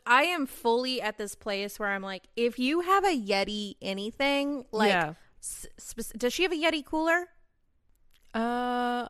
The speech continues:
Speaker 2: I think, like, her husband does.
Speaker 1: It's hers now, bitch. <laughs>
Speaker 2: Or
Speaker 1: So,
Speaker 2: she might have one. I don't know.
Speaker 1: here's the thing.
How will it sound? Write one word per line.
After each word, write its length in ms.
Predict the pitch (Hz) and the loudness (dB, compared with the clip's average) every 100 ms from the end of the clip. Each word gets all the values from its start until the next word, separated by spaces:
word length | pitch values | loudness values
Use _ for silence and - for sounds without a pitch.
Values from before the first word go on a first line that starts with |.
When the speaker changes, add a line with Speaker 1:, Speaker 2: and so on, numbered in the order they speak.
| - | -6
Speaker 2:
I 140 | 220 - - | -6 -6 -6
think, 500 | 247 277 320 - - - _ _ _ _ _ _ _ _ _ - - - _ _ _ _ - | -4 -4 -6 -14 -20 -20 _ _ _ _ _ _ _ _ _ -20 -20 -20 _ _ _ _ -14
like, 240 | - 160 - | -6 -6 -6
her 180 | 180 175 | -8 -6
husband 460 | 165 165 180 170 | -6 -4 -4 -4
does. 480 | 151 147 165 185 - - - - - _ - _ - - | -4 -4 -2 -4 -6 -10 -20 -20 -20 _ -20 _ -14 -2
Speaker 1:
It's 200 | 233 - | 0 4
hers 240 | 226 214 | 2 2
now, 260 | 196 170 - | -2 -2 -6
bitch. 460 | - - - - _ | -8 -8 -12 -16 _
<laughs> 200 | - - | -2 8
Speaker 2:
Or 120 | 302 | 10
Speaker 1:
So, 320 | 247 233 269 | 10 12 12
Speaker 2:
she 40 | 247 | 12
might 220 | 220 233 | 8 6
have 200 | 185 170 | 2 0
one. 180 | 170 160 | -4 -2
I 120 | 226 | 0
don't 160 | 269 | 2
know. 320 | 233 202 156 170 - - | 2 0 -2 -6 -16 -2
Speaker 1:
here's 200 | 359 392 | 2 4
the 100 | 403 | 2
thing. 360 | 277 175 143 | 0 -4 -4